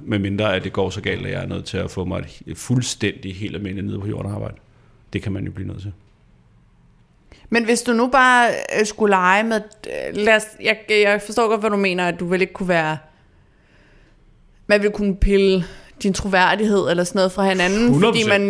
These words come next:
Speaker 2: nemt kan finde ud af, hvad du
Speaker 1: Hundrede procent. Nå, men
Speaker 2: tidligere
Speaker 1: jeg har jo
Speaker 2: har
Speaker 1: aldrig
Speaker 2: lavet.
Speaker 1: holdt kæft med noget. Jeg ville heller
Speaker 2: Nej.
Speaker 1: aldrig kunne blive politiker. Det er jo super nemt at sige, "Nå, men du har jo taget alle mulige stoffer."
Speaker 2: Men vil du have lyst til det?
Speaker 1: Nej, jeg vil da ej. Altså
Speaker 2: Nej, men det er også det, jeg tænker. Hvis, hvis nu du tog alt det der væk med, sådan man kunne finde ud af, at
Speaker 1: Det ville da være det værste.
Speaker 2: alt muligt, du havde lavet.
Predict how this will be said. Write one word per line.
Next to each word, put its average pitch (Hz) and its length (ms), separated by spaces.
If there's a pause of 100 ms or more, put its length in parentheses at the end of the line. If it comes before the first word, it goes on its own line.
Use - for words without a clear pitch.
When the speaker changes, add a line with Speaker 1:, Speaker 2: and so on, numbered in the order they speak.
Speaker 2:
nemt 190 120
kan 208 100
finde 196 280
ud - 100
af, 214 180
hvad 175 100
du 113 60
Speaker 1:
Hundrede 95 60
procent. 92 120
Nå, 135 40
men - 60
Speaker 2:
tidligere 135 220
Speaker 1:
jeg 127 80
har 131 60
jo 120 40
Speaker 2:
har 117 80
Speaker 1:
aldrig 170 100
Speaker 2:
lavet. 180 100
Speaker 1:
holdt 139 160
kæft 143 280
med 143 80
noget. 123 180
Jeg 127 80
ville 113 100
heller 123 80
Speaker 2:
Nej. - 80
Speaker 1:
aldrig 151 140
kunne 135 80
blive 131 140
politiker. 135 380
Det 127 160
er 123 40
jo 117 80
super 139 360
nemt 120 180
at 120 60
sige, 120 160
"Nå, 107 80
men 107 80
du 131 140
har 131 80
jo 104 60
taget 104 320
alle 113 160
mulige 117 200
stoffer." 113 420
Speaker 2:
Men 202 140
vil 208 100
du 208 80
have 180 160
lyst 196 420
til - 140
det? 107 60
Speaker 1:
Nej, 247 220
jeg 214 120
vil 269 140
da 294 40
ej. 127 200 (200)
Altså 113 160
Speaker 2:
Nej, 262 40
men 262 100
det 262 40
er 254 40
også 262 120
det, 302 60
jeg 269 80
tænker. 254 200
Hvis, 247 200
hvis 254 200
nu 277 140
du 285 180
tog - 160 (100)
alt 247 140
det 254 80
der 226 120
væk 202 280
med, 185 260
sådan 185 200
man 175 140
kunne 175 180
finde 190 220
ud 190 60
af, 175 280
at - 160
Speaker 1:
Det 131 80
ville 147 140
da 123 80
være 120 100
det 104 160
værste. 156 200
Speaker 2:
alt 214 180
muligt, 185 340
du 185 60
havde 175 180
lavet. 165 320